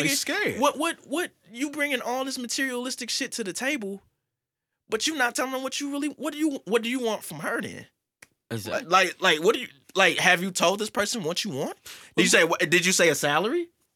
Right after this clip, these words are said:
Speaker 1: Did you say, uh, what? Like, what do you want? Like,
Speaker 3: I've been saying this for, like, the last two years. Like, "Look, be my girlfriend for six to eight weeks. I'm trying to see something."
Speaker 1: <laughs>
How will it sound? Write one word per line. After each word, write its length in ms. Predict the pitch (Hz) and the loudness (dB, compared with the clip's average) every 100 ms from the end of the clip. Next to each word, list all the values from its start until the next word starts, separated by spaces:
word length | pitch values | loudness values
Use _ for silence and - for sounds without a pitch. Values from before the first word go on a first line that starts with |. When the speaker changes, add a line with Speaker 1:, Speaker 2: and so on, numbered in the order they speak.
| 143 | -2
Speaker 1:
Did 160 | 135 143 | 0 2
you 100 | 160 | 2
say, 280 | - 147 | 4 4
uh, 260 | 143 139 131 131 | 6 4 2 4
what? 320 | 185 403 - - | 4 6 4 2
Like, 160 | 170 | 2
what 120 | 220 277 | 0 -2
do 60 | |
you 80 | 285 | -4
want? 160 | 320 147 | -2 -2
Like, 120 | 123 | 2
Speaker 3:
I've 160 | 151 - | 2 4
been 160 | 190 | 0
saying 300 | 123 139 139 | 0 0 2
this 200 | 117 107 | 2 0
for, 260 | - 107 104 | -4 -4 -4
like, 220 | 95 92 | -4 -6
the 80 | 92 | -6
last 340 | 95 107 104 | -2 -2 -2
two 80 | - | -4
years. 320 | 104 98 95 | -4 -4 -4
Like, 180 | 95 92 | -6 -8
"Look, 300 | 98 98 92 | -8 -10 -10
be 160 | - 147 | -8 -6
my 180 | 135 120 | -4 -6
girlfriend 520 | 110 101 - 98 90 | -2 -2 0 -4 -6
for 80 | - | -8
six 240 | - 95 | -8 -8
to 80 | - | -6
eight 120 | 87 - | -6 -6
weeks. 380 | 90 - - - _ _ - | -10 -10 -18 -20 _ _ 2
I'm 140 | 151 | 4
trying 220 | 139 117 104 | 6 4 4
to 60 | |
see 180 | - 101 | 0 -4
something." 500 | - 82 78 208 233 - | -2 -6 0 4 4 4
Speaker 1:
<laughs> 0 | - | 2